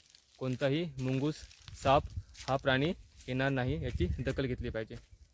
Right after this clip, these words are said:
चला तर मग तुम्हाला मी ते, अ, पक्षी तुम्हाला दाखवतो,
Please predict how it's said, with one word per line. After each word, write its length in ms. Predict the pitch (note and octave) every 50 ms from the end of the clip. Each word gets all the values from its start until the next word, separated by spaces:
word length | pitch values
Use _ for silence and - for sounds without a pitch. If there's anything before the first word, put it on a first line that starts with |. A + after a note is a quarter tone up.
| - _ - - - - - - - - - _
चला 80 | D#3+ E3 E3
तर 80 | F3
मग 100 | E3+ F3 D#3+
तुम्हाला 260 | F3 E3 E3 E3+ E3+ E3+
मी 160 | E3 E3+ F#3+ - - - - - - - - -
ते, 220 | D#3+ E3+ E3 D#3+
अ, 180 | D#3+ D3+ D3 D3 D3+ - - - - C#3+ C3+
पक्षी 240 | - D3 - - D3+
तुम्हाला 360 | E3 D#3 D3+ D#3 D#3+ D#3+ D#3+ D3+ C#3+
दाखवतो, 540 | C3 C3+ C3 B2+ - D#3+ D#3 C#3 C#3+ D3